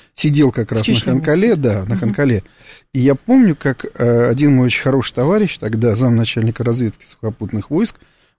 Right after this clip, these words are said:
Speaker 1: он мне говорил: "Слушай, зачем? Куда, зачем мы лезем сейчас, во-первых? Мы абсолютно не готовы. Мы не собрали группировку, мы не имеем нормального плана". Чечи-, вот его фраза была: "Чечня что, в космос улетает? Зачем?"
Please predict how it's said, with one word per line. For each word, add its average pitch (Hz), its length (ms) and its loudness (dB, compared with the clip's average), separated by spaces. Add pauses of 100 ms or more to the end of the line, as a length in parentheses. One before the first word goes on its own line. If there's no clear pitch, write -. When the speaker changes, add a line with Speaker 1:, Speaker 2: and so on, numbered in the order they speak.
Speaker 1:
он 123 160 0
мне 135 100 2
говорил: 139 340 2
"Слушай, - 280 -4
зачем? 107 600 -2 (920)
Куда, 165 500 0
зачем 131 440 0
мы 131 80 2
лезем 170 300 2
сейчас, - 520 -2
во-первых? 110 440 -6
Мы 127 160 0
абсолютно 202 420 -2
не 190 100 2
готовы. 117 480 -4 (340)
Мы 120 80 -2
не 143 100 4
собрали 180 440 0
группировку, 156 640 -2
мы 117 140 0
не 160 240 2
имеем 190 260 2
нормального 165 560 2
плана". 104 420 -2 (480)
Чечи-, 147 320 -2
вот 143 100 -2
его 165 140 2
фраза 139 300 0
была: 117 160 0
"Чечня 160 340 -2
что, - 220 -4
в - 80 -18
космос 262 440 0
улетает? - 500 -6 (520)
Зачем?" 135 480 0